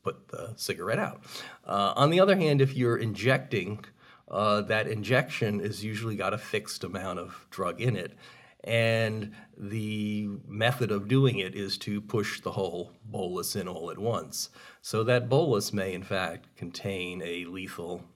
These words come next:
amount of it. The other way that lethal amounts are increasingly occurring is that fentanyl is anywhere from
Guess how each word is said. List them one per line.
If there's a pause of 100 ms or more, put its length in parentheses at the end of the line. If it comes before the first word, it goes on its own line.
(220)
amount
of
it. (680)
The
other
way
that
lethal
amounts
are
increasingly
occurring (320)
is
that
fentanyl
is
anywhere
from